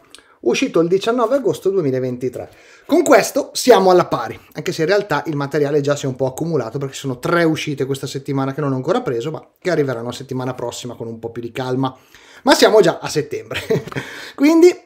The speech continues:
concludiamo il mese di agosto con questo cinquantottesimo numero. Copertina di Maurizio Dotti, e qua c'è ben poco da dire.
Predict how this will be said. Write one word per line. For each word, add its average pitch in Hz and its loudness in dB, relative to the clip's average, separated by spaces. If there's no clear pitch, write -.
concludiamo 247 6
il 180 4
mese 175 2
di 175 6
agosto 180 2
con 233 6
questo - 0
cinquantottesimo 175 0
numero. 104 -6
Copertina 320 6
di 220 6
Maurizio 226 4
Dotti, 131 -4
e - -6
qua 135 -4
c'è - 0
ben 247 -2
poco 143 -2
da 190 2
dire. 127 -8